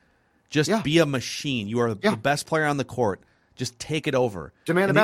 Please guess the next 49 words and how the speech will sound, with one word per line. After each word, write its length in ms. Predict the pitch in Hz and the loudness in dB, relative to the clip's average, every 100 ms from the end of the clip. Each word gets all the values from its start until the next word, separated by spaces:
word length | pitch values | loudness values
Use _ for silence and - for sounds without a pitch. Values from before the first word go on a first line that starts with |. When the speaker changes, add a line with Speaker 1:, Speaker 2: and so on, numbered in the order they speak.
| 170 | 4
Speaker 1:
and 60 | |
Speaker 2:
basketball. 60 | 131 | 0
Speaker 1:
he's 80 | 127 | 0
been, 120 | 135 123 | -2 -4
he's 80 | 120 | -4
been 180 | 131 117 | -4 -4
doing 320 | 131 147 147 | 0 0 0
that 220 | 131 127 | 0 -2
more 200 | 113 117 | -2 -2
often, 420 | 90 101 101 101 | -2 -4 -4 -6
and 140 | 95 101 | -6 -6
he 80 | 95 | -4
did 160 | 104 | -4
it 80 | 107 | -6
last 280 | 98 95 - | -6 -6 -6
night. 180 | 92 - | -8 0
I, 100 | 135 | 2
I 240 | 175 143 | 4 6
would 160 | 175 156 | 6 6
venture 280 | 156 147 131 | 2 2 -2
to 40 | |
say 140 | 131 120 | 2 0
that 80 | |
last 320 | 90 110 127 - | 2 0 0 0
night 300 | 117 120 - | -2 -2 -4
was 180 | 107 | -4
one 160 | 101 107 | -2 -2
of 60 | 104 | -2
the 80 | |
most 400 | 101 104 101 - - | -2 -2 -4 -6 -12
effective 540 | - - 123 - 120 | -8 -2 -2 0 -2
games 340 | 113 110 110 107 | -2 -2 -2 -4
he's 140 | 107 | -6
played 380 | - 101 104 90 | -6 -4 -4 -4
in 100 | 101 | -6
his 160 | 98 | -6
career. 500 | - - 87 87 113 131 _ _ _ _ _ _ | -8 -8 -6 -4 -6 -8 _ _ _ _ _ _
You 80 | 151 | -2
know, 80 | 113 | -2
if 80 | 123 | 0
there's 160 | 120 | 0
a 40 | 113 | 2
list 220 | 113 113 | 0 0
of, 80 | 101 | -2
like, 160 | 90 | -2
ten 180 | - 120 | -4 -4
or 80 | 113 | -4
fifteen 480 | 120 113 - 120 117 | -4 -6 -6 -6 -4
games, 420 | 101 104 127 131 | -4 -4 -6 -8